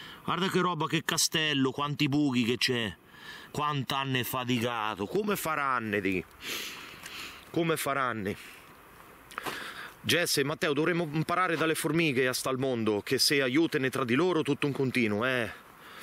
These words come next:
È vero, è vero. Eh sì, c'hai perfettamente ragione. Allora, eh, in pratica stasera ormai è andata così, nel senso che ho attivato la live su Streamlabs, il programma che c'ho nel computer, eh sì, nel cellulare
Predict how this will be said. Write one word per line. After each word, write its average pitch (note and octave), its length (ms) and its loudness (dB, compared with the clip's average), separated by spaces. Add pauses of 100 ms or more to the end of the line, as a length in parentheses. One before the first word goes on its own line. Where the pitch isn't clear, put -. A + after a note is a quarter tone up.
(280)
È A2+ 140 -2
vero, A#2 320 2
è - 20 -4
vero. A2 280 0 (1300)
Eh A#2+ 160 -2
sì, C3 360 2
c'hai A#2+ 220 0
perfettamente B2+ 720 -2
ragione. G#2+ 400 0 (640)
Allora, C#3 520 0
eh, C3+ 640 0
in E3+ 100 2
pratica G#3 380 0
stasera F3 520 2
ormai F3 300 0
è D#3+ 40 2
andata D3+ 280 0
così, B2 400 2 (460)
nel C3 180 -2
senso C#3 380 2
che D#3 120 0
ho C#3+ 100 2
attivato C#3+ 500 0
la C#3 260 2
live B2 200 0
su C#3 160 4
Streamlabs, C3+ 640 2
il A#2+ 100 0
programma A#2+ 440 -2
che A2+ 120 -2
c'ho B2+ 140 2
nel A#2 180 -2
computer, D#3 580 0 (640)
eh B2+ 220 2
sì, C#3 160 4
nel B2 220 0
cellulare F3+ 600 2